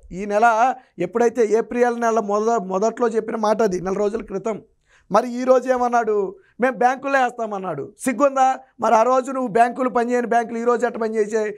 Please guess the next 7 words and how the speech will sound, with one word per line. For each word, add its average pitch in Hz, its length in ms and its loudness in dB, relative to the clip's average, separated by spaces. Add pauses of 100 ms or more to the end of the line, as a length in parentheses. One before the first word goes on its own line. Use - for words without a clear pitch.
(140)
ఈ 214 100 -2
మధ్యలో 220 320 2
అందరూ 226 200 0
ఆధార్ 220 280 0
అనుసంధానం 202 520 -2
చేసుకున్నారు 185 380 -6
వెళ్ళిపోయి. 208 560 -2